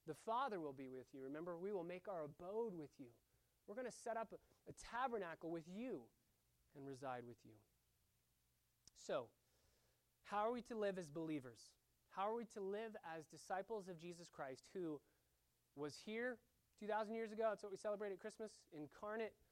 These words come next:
Word become flesh, truth and grace dwelling among us,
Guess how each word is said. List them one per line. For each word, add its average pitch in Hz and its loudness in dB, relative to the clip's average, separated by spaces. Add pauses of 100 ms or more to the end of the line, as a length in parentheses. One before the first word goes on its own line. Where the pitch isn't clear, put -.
(180)
Word 175 4
become 208 -2
flesh, 202 2 (260)
truth 220 0 (280)
and 165 -4
grace 185 -2
dwelling 185 0
among 180 0
us, 175 -6